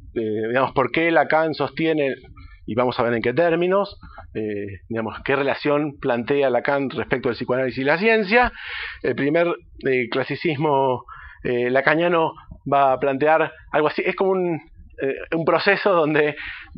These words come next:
parte de algo así como la necesidad de la ciencia para el psicoanálisis y cómo eso vacila, dice, eh, no, no se sostiene,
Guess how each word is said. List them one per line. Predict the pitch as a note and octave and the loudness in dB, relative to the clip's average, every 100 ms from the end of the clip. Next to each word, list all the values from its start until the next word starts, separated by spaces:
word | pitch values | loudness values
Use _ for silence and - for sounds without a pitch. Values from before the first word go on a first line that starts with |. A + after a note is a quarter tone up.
| A#2+ - A2+ | -14 -12 6
parte | C#3+ D#3 C3 C3+ | 6 6 4 0
de | C3 B2+ B2 - - - | 2 0 -2 -8 -12 -4
algo | C3+ | -2
así | C3+ E3 | 0 -2
como | C#3+ C3+ | 0 0
la | C3+ | 0
necesidad | C3+ D#3 C#3 E3 | 0 -2 0 2
de | F3 | 4
la | D#3+ | 2
ciencia | - F#3 F3 E3+ D3+ | 2 0 0 -2 0
para | D#3 | 0
el | D3 | 0
psicoanálisis | F3 F3 G3+ G#3+ A3 A#3+ - - - | 0 2 4 4 2 -2 -4 -12 -10
y | - | -4
cómo | F3 E3+ E3+ D#3+ D3 - - - | -2 2 2 2 -2 -8 -14 -4
eso | D3 E3+ | -2 2
vacila, | D3 D3 - A3 G3+ F#3 E3+ - | 2 2 0 0 2 4 2 0
dice, | F3+ E3 - F3 E3 - - - | -2 -2 -2 -4 -6 -14 -18 -4
eh, | B2+ B2 | -2 0
no, | B2 C3+ C#3 | 0 0 0
no | D#3 | 0
se | E3 | 0
sostiene, | E3 F3 - G#3 G#3 A3 A#3 | 0 0 2 2 4 4 0